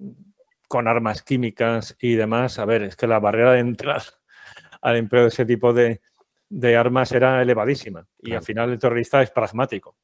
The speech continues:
Speaker 1: Es decir, si puede atentar con, con armas de fuego o, o con cuchillos, que el explosivo es mucho más espectacular, pero hay que saber fabricar explosivos. Y ya no digamos emplear armas químicas o biológicas, con lo cual al final ahí se aplica criterio de,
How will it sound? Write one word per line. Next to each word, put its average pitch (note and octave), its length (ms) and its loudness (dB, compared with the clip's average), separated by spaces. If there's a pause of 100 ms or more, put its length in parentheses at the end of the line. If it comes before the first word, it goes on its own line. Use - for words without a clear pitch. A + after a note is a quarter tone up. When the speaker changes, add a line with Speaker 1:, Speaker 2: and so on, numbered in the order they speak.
(100)
Speaker 1:
Es - 80 -20
decir, F#2+ 140 -10
si F#2+ 140 -14
puede G#2 200 -6
atentar G#2+ 440 -2
con, G2+ 360 -6 (640)
con A2+ 200 0
armas B2+ 320 4
de A2+ 80 -4
fuego B2+ 380 4
o, A#2+ 480 0 (360)
o - 120 -10
con A#2+ 160 -4
cuchillos, C#3 560 -2
que C3+ 120 -16
el B2 60 -6
explosivo B2+ 520 0
es A#2+ 80 0
mucho B2+ 220 -6
más A2+ 140 -6
espectacular, A#2+ 600 -4
pero G2+ 140 -4
hay G#2 80 -4
que A2+ 100 -8
saber A#2+ 200 -2
fabricar G#2 320 -8
explosivos. G#2 580 -6
Y A#2 120 -8
ya A2+ 120 2
no B2 100 2
digamos B2 520 0 (500)
emplear A#2 420 2
armas A2+ 320 0
químicas G#2 540 -4
o G2+ 220 -4
biológicas, G2 580 -4
con G#2 120 -12
lo F#2+ 100 -6
cual G#2+ 300 0 (420)
al A2+ 120 -10
final A2 300 -2
ahí A2 120 4
se - 120 -2
aplica A2 640 2 (160)
criterio G#2+ 440 0
de, G2+ 320 0